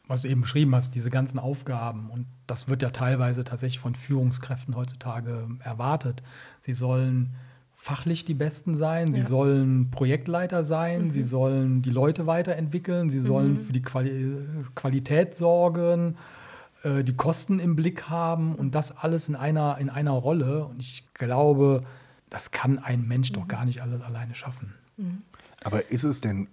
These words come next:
Speaker 3: grundsätzlich der falsche Ansatz zu sagen, da kann jemand etwas richtig gut, lass ihn doch zur Führungskraft werden, weil er das doch eigentlich sehr gut kann? Ist das ein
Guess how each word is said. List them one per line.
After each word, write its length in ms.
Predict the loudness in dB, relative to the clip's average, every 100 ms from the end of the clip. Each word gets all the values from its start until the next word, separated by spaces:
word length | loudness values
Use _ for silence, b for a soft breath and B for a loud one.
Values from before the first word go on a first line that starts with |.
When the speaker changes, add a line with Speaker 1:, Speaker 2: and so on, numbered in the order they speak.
| -14
Speaker 3:
grundsätzlich 720 | -8 -2 0 0 -2 -4 -8
der 140 | -4 -4
falsche 380 | -4 -6 -4 -4
Ansatz 280 | -2 -2 -2
zu 120 | -2
sagen, 320 | 0 0 -2
da 100 | -4
kann 260 | -4 0 2
jemand 260 | 2 2
etwas 360 | -2 -6 -4 -2
richtig 400 | -2 -2 -12 -8
gut, 340 | -2 0 -2 -8 B B
lass 220 | -4 0
ihn 120 | 2 2
doch 120 | 2
zur 160 | -2
Führungskraft 680 | 0 2 2 0 -2 -4 0
werden, 300 | 0 2 0 -4 B B B -2
weil 160 | 2
er 80 | 2
das 180 | 0 -2
doch 140 | -4
eigentlich 440 | -2 -2 -2 -4 0
sehr 180 | 0 2
gut 180 | -2 -2
kann? 260 | -2 -2
Ist 200 | -2 -2
das 160 | 0 0
ein 160 | -2